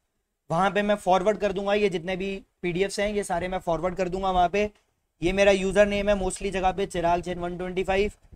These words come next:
आप Unacademy पे जाओ, उसको फॉलो करो, मेरी जितनी भी classes होगा उसके पास आपके links और messages आ जाया करेंगे अगर आप मेरे को फॉलो करेंगे तो, ठीक है। आप मुझे कहीं पे भी कभी, अ, आप मुझे कभी भी contact कर सकते हैं।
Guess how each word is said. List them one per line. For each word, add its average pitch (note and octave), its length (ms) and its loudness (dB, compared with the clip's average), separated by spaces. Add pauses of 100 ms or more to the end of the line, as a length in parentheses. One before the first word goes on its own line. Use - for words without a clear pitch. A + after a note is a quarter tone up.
(760)
आप E3 120 -2
Unacademy F3 520 -6
पे F#3 100 -4
जाओ, F3 400 4 (360)
उसको F3+ 200 -6
फॉलो F#3 340 0
करो, F#3+ 380 -2 (340)
मेरी F3+ 180 -4
जितनी F#3 300 -6
भी F#3+ 80 -4
classes F#3 380 -2
होगा F#3+ 240 -2
उसके F#3+ 260 -4
पास F#3 180 0
आपके E3+ 200 -2
links F3+ 380 -6
और F3+ 100 -6
messages F3 400 -6
आ E3+ 140 2
जाया F3+ 180 -2
करेंगे F3+ 280 -4
अगर E3+ 200 -2
आप D#3+ 140 -4
मेरे D#3+ 120 -6
को E3+ 80 -6
फॉलो E3+ 280 -2
करेंगे F3 320 -4
तो, G3+ 240 -4 (420)
ठीक F#3+ 120 -4
है। G#3+ 240 0 (320)
आप F3+ 120 4
मुझे F#3+ 240 0
कहीं F#3+ 240 -2
पे F#3+ 120 2
भी F#3+ 120 -2
कभी, F#3+ 240 -2
अ, F#3 140 -4
आप E3 400 4
मुझे F3+ 300 -2 (180)
कभी F3 200 -6
भी F#3+ 100 -2
contact F3 460 -6
कर G3+ 140 0
सकते G#3 300 -4
हैं। G3+ 200 -4